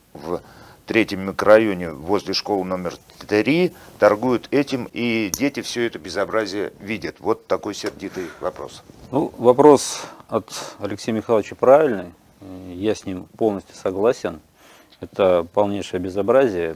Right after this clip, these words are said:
Speaker 2: потому что такие вещи не должны, э, продаваться в торговых павильонах.
Speaker 1: Близ.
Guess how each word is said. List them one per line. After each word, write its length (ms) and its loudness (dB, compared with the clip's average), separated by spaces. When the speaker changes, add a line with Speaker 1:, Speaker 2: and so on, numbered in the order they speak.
Speaker 2:
потому 240 -8
что 580 -4
такие 260 -4
вещи 520 -2
не 80 -6
должны, 320 0
э, 40 -20
продаваться 600 -2
в 120 -12
торговых 420 0
павильонах. 580 0
Speaker 1:
Близ. 460 -6